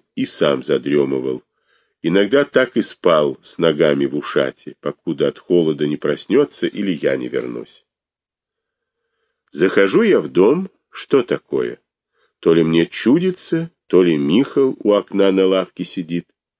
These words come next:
Квелый какой-то, даже головы не повернул, когда я вошел. Но вижу, Михал. Может, ехал долго с дороги, устал?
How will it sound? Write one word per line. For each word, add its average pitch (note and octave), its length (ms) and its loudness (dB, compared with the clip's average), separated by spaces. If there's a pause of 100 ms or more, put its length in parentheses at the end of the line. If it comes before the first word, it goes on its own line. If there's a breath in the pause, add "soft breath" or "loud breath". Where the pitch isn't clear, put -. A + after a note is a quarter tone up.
(480 soft breath)
Квелый C#3+ 560 2
какой-то, B2+ 580 0
даже F2 320 2
головы F#2+ 460 4
не C3+ 120 2
повернул, B2 540 0
когда G#2 340 0
я G#2 80 2
вошел. F2+ 460 -2 (600)
Но E2 200 -4
вижу, F3+ 400 -2
Михал. A2+ 580 0 (960 soft breath)
Может, A2 320 2
ехал C3+ 520 2
долго A#2+ 400 4
с G#2 80 0
дороги, B2 640 2 (280)
устал? D#3 600 -2